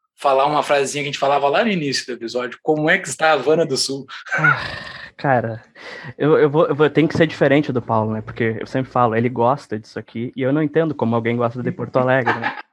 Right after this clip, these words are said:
Speaker 2: Então tá
Speaker 1: Boa,
Speaker 2: sempre,
Speaker 1: boa.
Speaker 2: tá sempre essa cidade horrível, que não sei, não sei como é que o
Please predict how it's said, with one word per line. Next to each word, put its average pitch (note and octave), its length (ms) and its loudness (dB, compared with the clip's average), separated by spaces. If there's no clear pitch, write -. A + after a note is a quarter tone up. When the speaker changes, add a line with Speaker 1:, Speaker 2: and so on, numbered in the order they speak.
Speaker 2:
Então F4 220 -2
tá G4+ 160 0
Speaker 1:
Boa, C#3+ 540 2
Speaker 2:
sempre, C3 140 -14
Speaker 1:
boa. D#3+ 280 2
Speaker 2:
tá E4+ 100 2
sempre F4 280 2
essa C4+ 200 2
cidade B3+ 360 2
horrível, E3 800 2
que F3 100 4
não G3 140 -2
sei, G3+ 160 0
não G3+ 200 -2
sei G#3 200 0
como D#3 120 0
é C#3 60 2
que C#3+ 80 -4
o B2+ 80 -8